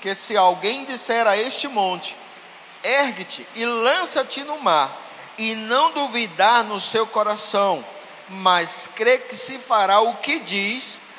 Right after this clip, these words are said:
assim será com ele." Eu gosto da versão que diz: "O que disser lhe será feito." Verso vinte e quatro: "Por isso vos digo que tudo quanto em oração pedirdes,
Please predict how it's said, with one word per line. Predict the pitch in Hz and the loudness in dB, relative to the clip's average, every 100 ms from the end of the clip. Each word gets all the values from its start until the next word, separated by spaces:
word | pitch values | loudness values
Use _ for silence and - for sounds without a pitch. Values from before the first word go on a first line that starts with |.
| - - | -6 2
assim | 170 175 - 240 285 | 4 4 -2 -6 -6
será | 247 220 175 160 165 180 | -6 -2 2 4 4 2
com | 196 180 | -4 0
ele." | 190 185 | 0 0
Eu | 170 | 0
gosto | 180 208 | 0 0
da | 175 | -2
versão | 170 170 190 | -2 -4 -8
que | 190 | -10
diz: | 160 143 - - - | -8 -10 -12 -14 -4
"O | 226 | -2
que | - 277 | 4 4
disser | 277 220 226 | 4 0 0
lhe | 214 | -2
será | - 208 202 | -4 0 0
feito." | - 208 165 - - - - - | 2 0 -2 -8 -18 -20 -20 -6
Verso | 175 220 214 | 0 0 -2
vinte | 220 - | -8 -2
e | |
quatro: | 226 220 214 - - - - - | 4 4 4 -2 -16 -18 -12 2
"Por | 220 | 2
isso | 247 247 214 | 2 -2 -4
vos | 240 226 165 | -4 -4 -2
digo | 226 277 202 156 117 - - - - - - - - - - - - - - - - | 2 2 0 -6 -10 -16 -20 -20 -20 -20 -20 -20 -20 -20 -20 -20 -20 -20 -20 -20 -6
que | 208 196 131 117 - - - - | 0 2 0 -6 -16 -20 -20 -6
tudo | 302 320 330 320 285 285 220 - | -2 0 0 0 -4 -4 -6 2
quanto | 233 247 254 247 214 | 4 4 2 -2 -2
em | 208 | 2
oração | 185 180 - 220 | 4 4 2 -2
pedirdes, | 214 196 175 - 151 151 151 196 | -2 -4 -4 -6 -8 -8 -8 -10